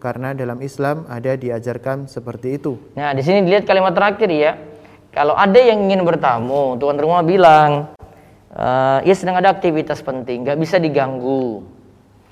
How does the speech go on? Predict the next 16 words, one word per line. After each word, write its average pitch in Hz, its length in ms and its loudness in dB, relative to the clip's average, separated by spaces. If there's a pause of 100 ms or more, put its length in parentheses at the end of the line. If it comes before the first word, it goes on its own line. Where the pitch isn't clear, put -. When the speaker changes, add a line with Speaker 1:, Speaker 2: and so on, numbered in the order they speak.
(260)
Speaker 2:
Maaf, 190 320 0
saat 151 240 -4
ini 156 560 -4
tuan 143 160 0
rumah 156 640 -2
nggak 139 160 -4
bisa 160 160 0
diganggu." 123 720 -4 (680)
Berarti 127 160 -6
konsekuensinya 156 800 -2
tamu 160 160 0
nggak 151 160 0
bisa 127 240 -8
datang 156 400 2
gitu 127 160 -4
ya. 127 160 0